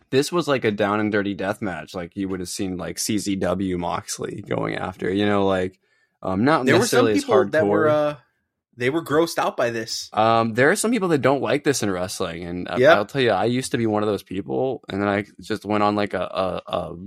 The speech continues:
Speaker 1: like, I don't know, like, a splurge of watching all of Moxley's matches in G C W for a year. And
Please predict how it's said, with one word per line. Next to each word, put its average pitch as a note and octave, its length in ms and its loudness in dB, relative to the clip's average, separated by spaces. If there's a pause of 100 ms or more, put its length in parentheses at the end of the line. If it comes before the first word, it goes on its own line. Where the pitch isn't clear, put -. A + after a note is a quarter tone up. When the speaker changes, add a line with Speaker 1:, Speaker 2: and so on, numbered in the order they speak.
(140)
Speaker 1:
like, - 320 -4
I G#2+ 80 0
don't G#2+ 100 0
know, G#2+ 120 4
like, F#2+ 180 -2
a G2+ 60 -4
splurge G#2+ 640 2
of G2 100 2
watching G2 440 2
all G2+ 220 2
of G2+ 220 -4
Moxley's G2+ 540 0
matches G2 440 -4
in G2 120 0
G G2+ 160 -2
C G2+ 160 -6
W F#2+ 400 0
for A2+ 200 0
a A#2 60 4
year. B2+ 460 0 (380)
And A#2 100 4